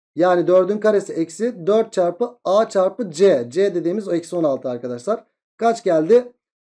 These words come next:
Altmış dört, on altı, seksen geldi. Delta dediğimiz seksen yaptı arkadaşlar. O zaman x bir iki kökümüz neydi arkadaşlar? Eksi B. Eksi B dediğimiz eksi, e, eksi B dediğimiz eksi dört.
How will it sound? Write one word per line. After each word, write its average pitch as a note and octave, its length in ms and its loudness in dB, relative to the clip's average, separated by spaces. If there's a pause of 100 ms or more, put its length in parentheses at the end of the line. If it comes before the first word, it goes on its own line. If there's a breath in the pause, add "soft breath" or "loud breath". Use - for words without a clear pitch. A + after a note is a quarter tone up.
(180)
Altmış F#3+ 460 -4
dört, A3+ 220 0
on G#3+ 140 -2
altı, F#3 300 2
seksen G3+ 480 2
geldi. E3+ 440 -2
Delta A3 400 2
dediğimiz F#3 420 -4
seksen G3 340 0
yaptı F3 360 -2
arkadaşlar. B2 640 -6
O F3+ 80 0
zaman G3+ 360 0
x G3+ 240 -12
bir G#3+ 200 -4
iki G#3+ 240 -8
kökümüz F#3 440 -4
neydi G#3 260 0
arkadaşlar? D#3+ 540 -4 (440)
Eksi F#3+ 340 0
B. F#3+ 320 6 (260)
Eksi D3+ 300 -6
B G#3+ 140 2
dediğimiz G3+ 420 -4
eksi, F3 280 -6 (280)
e, C#3 400 -4
eksi D#3 260 -14
B G3 180 0
dediğimiz F#3+ 380 -6
eksi F#3+ 680 -2 (200)
dört. E3 400 4